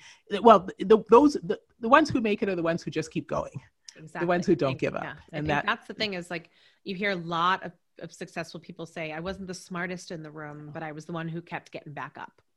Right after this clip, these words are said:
Speaker 1: Exactly. And that's what I've learned as well as I dig into this, and I've talked to so many people and,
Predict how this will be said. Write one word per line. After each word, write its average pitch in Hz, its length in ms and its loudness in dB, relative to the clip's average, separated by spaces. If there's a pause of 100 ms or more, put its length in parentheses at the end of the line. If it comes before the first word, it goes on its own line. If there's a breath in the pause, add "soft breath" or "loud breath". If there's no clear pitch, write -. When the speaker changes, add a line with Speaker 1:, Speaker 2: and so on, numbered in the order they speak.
(120)
Speaker 1:
Exactly. 139 580 -6 (160)
And 175 160 2
that's 196 180 4
what 208 120 4
I've 180 160 4
learned 180 240 2
as 160 120 -2
well 170 280 4
as 151 100 -2
I 147 80 2
dig 165 260 2
into 170 240 2
this, 160 380 2
and 139 80 -2
I've 127 180 -10
talked 160 260 -2
to 156 60 -4
so 170 140 -2
many 156 180 2
people 156 600 -2
and, 131 160 -4